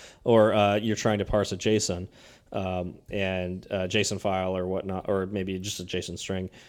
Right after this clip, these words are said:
and, um, that doesn't, it's not, it's malformed or something like that. That can do something called throwing.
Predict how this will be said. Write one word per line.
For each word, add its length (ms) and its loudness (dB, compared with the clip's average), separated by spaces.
and, 460 -2
um, 460 -4
that 520 2
doesn't, 400 2
it's 180 -6
not, 140 -2
it's 180 -6
malformed 800 0
or 60 -4
something 340 -4
like 220 -10
that. 320 -6
That 240 4
can 120 -4
do 100 2
something 300 0
called 360 -2
throwing. 640 -2